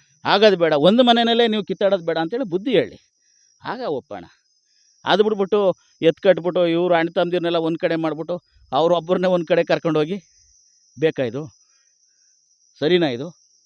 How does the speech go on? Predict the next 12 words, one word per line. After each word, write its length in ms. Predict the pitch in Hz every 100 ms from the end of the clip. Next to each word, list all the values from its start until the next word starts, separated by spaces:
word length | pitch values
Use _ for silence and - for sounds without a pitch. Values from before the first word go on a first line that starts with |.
| _
ಒಬ್ಬರು 260 | 113 139 165 143
ಜವಾಬ್ದಾರಿ 480 | 147 170 180 185
ಸ್ಥಾನದಲ್ಲಿರ್ತಕ್ಕಂಥ 720 | 170 170 165 160 156 160 156
ಶಾಸಕರು, 600 | 160 - 143 151 175 147 - _ _ _ _ _
ಸಂಸದರು 480 | 175 202 220 208 196
ಮಾಡೋಂಥ 360 | 165 165 160 151
ಕೆಲಸವಾ 420 | 151 147 147 117
ಇದು? 160 | 120 196 _ _ _ _ _ _ _ _ _ _ -
ಹಂಗಾಗಿ 380 | 151 208 214 220
ನಾವೆಲ್ಲ 280 | 185 208
ಖಂಡಿಸ್ಲೇಬೇಕಿದೆ, 720 | 226 202 233 190 117 - 85 _ _ _ _ _ _ _ _ _ _
ಇಂಥ 220 | 147 202